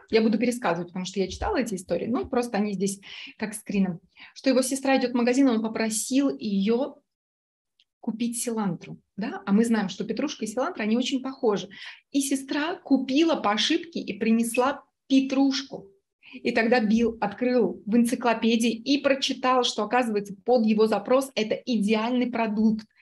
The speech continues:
То есть таким образом у него был запрос,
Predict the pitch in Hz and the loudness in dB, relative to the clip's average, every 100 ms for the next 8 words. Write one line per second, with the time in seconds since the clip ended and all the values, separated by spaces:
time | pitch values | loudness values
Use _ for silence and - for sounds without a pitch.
0 | - - - 240 277 277 311 349 285 233 | -16 -8 -4 0 0 2 4 4 4 2
1 | 190 - _ _ _ 269 262 269 226 254 | -4 -12 _ _ _ 6 8 8 6 4
2 | 214 214 220 277 | 2 0 4 4